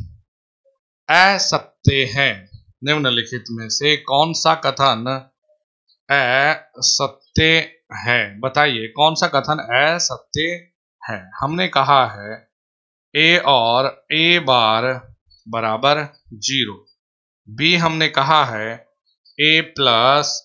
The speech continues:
A बार बराबर ज़ीरो, सी हमने कहा है ए into ए बराबर ए, डी हमने कहा है ए plus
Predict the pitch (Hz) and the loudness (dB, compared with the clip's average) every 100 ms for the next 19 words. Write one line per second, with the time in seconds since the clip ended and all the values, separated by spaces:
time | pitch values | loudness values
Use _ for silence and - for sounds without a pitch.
0 | - 151 160 139 120 123 131 139 143 - | -6 0 0 0 2 4 4 0 -10 -20
1 | - 113 113 113 127 139 135 123 139 143 | -10 -4 -2 0 0 0 -2 -6 -4 -4
2 | 104 - _ _ _ _ _ - - - | -4 -14 _ _ _ _ _ -10 -8 0
3 | 170 165 165 160 147 143 156 156 127 117 | 2 2 2 0 0 2 4 4 2 -2
4 | 123 135 - - 139 151 160 165 151 151 | -2 -2 -4 -6 -2 2 2 0 -4 -6
5 | 143 147 127 117 135 143 143 _ _ _ | -6 -6 -4 -6 -8 -10 -14 _ _ _
6 | _ _ - 156 160 131 127 131 147 151 | _ _ 0 2 2 4 4 4 4 2
7 | 151 - 156 135 107 98 _ _ _ _ | 0 -2 0 0 0 -8 _ _ _ _
8 | 110 113 110 110 151 175 156 151 151 139 | -18 -16 -16 -6 0 2 2 0 -2 0
9 | 131 139 143 135 113 113 117 - _ _ | 2 2 2 2 -2 -4 -6 -12 _ _
10 | _ _ _ - 151 156 160 - 139 117 | _ _ _ -2 2 2 0 0 4 6
11 | 127 147 147 | 6 4 2